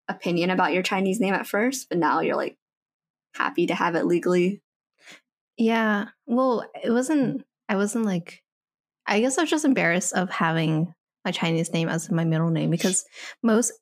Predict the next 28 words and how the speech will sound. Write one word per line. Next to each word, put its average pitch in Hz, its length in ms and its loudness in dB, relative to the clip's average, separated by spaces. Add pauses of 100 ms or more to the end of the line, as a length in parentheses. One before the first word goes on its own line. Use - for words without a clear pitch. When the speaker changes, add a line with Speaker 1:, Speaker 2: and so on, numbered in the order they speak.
(460)
Speaker 2:
Asian 196 260 6
Americans 170 520 0
that 170 100 0
I 165 60 0
knew, 160 400 0
like, 170 140 2
even 170 220 2
the 180 60 0
ones, - 360 -2 (360)
my 175 140 0
friends 170 300 -2
at - 100 -8
church 240 340 -2
and 220 80 0
stuff, 220 320 -2 (380)
had 170 460 0
a 165 140 2
white 156 260 0
name 156 400 2
as 151 160 -2
their 160 100 0
middle 160 280 2
name. 226 420 4
So 170 340 0
I 175 80 2
guess 170 240 -2
I 196 80 2
wanted 233 320 2